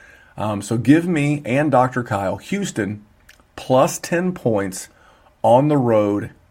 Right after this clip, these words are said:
at Tennessee. Next game, another divisional game. Divisional games are great, always brings out great action.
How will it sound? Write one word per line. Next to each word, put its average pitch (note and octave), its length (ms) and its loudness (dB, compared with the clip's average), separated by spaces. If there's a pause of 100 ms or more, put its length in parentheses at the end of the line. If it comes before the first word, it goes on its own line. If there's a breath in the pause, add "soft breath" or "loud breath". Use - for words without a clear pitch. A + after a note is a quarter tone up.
(180)
at G#2 260 0
Tennessee. G#2 520 -6 (760 soft breath)
Next B2+ 300 -2
game, C#3 300 2
another A#2 220 2
divisional A2 560 0
game. G2+ 220 -4
Divisional B2 400 2
games G2+ 280 -4
are G2 40 -10
great, G2 380 -4
always G#2 240 -2
brings G2+ 260 -6
out F#2 200 -6
great G2 400 -6
action. G2 480 -8